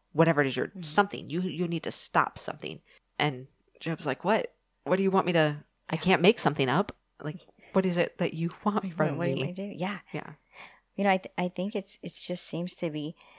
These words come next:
Speaker 2: something that we're very quick to do is judge situations and circumstances and people,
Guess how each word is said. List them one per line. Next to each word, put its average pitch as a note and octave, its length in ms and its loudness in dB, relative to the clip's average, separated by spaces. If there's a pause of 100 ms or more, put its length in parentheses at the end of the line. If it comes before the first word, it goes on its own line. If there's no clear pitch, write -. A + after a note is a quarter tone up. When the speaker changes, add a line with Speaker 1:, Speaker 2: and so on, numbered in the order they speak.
(180)
Speaker 2:
something F3+ 360 -6
that - 120 -2
we're D#3 180 0
very D#3+ 240 -4
quick E3 280 -8
to D3 100 -12
do D#3 200 -4
is - 260 -6 (380)
judge E3 220 -4
situations D#3+ 720 -6
and D3+ 80 -8
circumstances D#3 720 -8
and C#3+ 140 -8
people, E3 500 -4